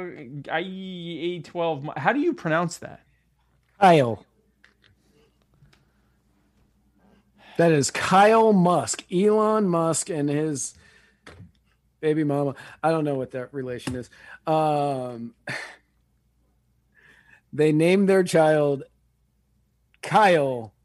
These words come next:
Speaker 2: spelled the most bizarre way. Now, actually,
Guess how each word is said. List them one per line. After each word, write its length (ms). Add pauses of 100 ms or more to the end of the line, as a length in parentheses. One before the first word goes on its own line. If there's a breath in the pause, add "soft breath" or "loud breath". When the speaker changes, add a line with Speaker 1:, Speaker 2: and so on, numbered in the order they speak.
Speaker 2:
spelled 1080 (1300)
the 280
most 240
bizarre 260
way. 160
Now, 260 (120)
actually, 440